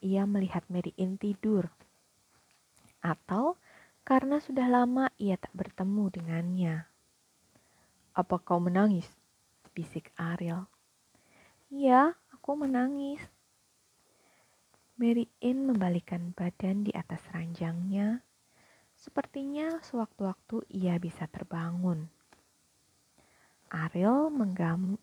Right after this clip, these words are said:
menggamit anorak Cecilia. "Kau harus mengucapkan selamat tinggal kepadanya sekarang," Cecilia membuka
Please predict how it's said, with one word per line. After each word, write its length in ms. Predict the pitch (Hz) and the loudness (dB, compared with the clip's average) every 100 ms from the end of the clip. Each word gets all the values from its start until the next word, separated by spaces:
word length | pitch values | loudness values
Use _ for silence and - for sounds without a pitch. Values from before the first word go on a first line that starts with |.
| _ _ 190 | _ _ -8
menggamit 480 | 185 170 180 220 247 - | 0 2 2 0 -2 -6
anorak 400 | 180 175 165 - - | -6 -4 -8 -10 -14
Cecilia. 800 | 185 - - 175 190 180 151 151 _ _ _ _ _ _ _ _ _ _ _ _ - - - | -20 -14 -4 0 2 2 2 -2 _ _ _ _ _ _ _ _ _ _ _ _ -20 -20 2
"Kau 160 | 185 214 208 | 8 8 8
harus 240 | 190 - | 4 0
mengucapkan 640 | 180 180 180 185 - 175 | -4 -4 -2 -4 -2 -4
selamat 400 | 170 175 165 170 | -4 -4 -2 -2
tinggal 260 | 170 170 170 - | -2 2 2 2
kepadanya 480 | - 165 175 196 | 2 4 6 4
sekarang," 560 | 190 - 185 185 175 180 - _ _ _ _ - - - - - - - _ _ - 254 | 2 2 4 4 2 -2 -12 _ _ _ _ -20 -20 -20 -20 -20 -20 -20 _ _ -8 -6
Cecilia 800 | 254 - 254 254 254 262 277 269 | -4 -2 0 2 2 2 2 2
membuka 400 | 214 190 - | 0 0 -4